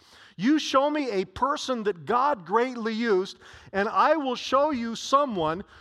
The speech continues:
who was lacking in experience, often lacking in education,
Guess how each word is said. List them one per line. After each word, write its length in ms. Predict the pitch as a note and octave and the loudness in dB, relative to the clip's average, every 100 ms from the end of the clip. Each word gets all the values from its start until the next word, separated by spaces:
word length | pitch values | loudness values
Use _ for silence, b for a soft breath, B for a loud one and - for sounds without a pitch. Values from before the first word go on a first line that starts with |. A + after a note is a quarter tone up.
| B | B
who 200 | A#3 A#3+ | -4 0
was 200 | G#3 C3+ | 0 0
lacking 540 | F#3 B3 D4 - B3+ | 2 4 2 -2 -4
in 180 | A3+ G3 | -2 -2
experience, 920 | F3+ - - - A3 C4+ E4 D#4+ - - B B B | -4 -6 -14 -4 0 0 0 -4 -10 -18 B B B
often 460 | G#3+ A3+ - G#3 G3 | 2 2 0 -2 2
lacking 500 | A3+ C4 - A3+ G3+ | 2 0 -2 -4 -2
in 180 | F#3+ | -2
education, 920 | G3 G3 D3 - - B3+ C4+ - C#4 | -2 -4 -6 -6 -2 -2 -2 -4 -6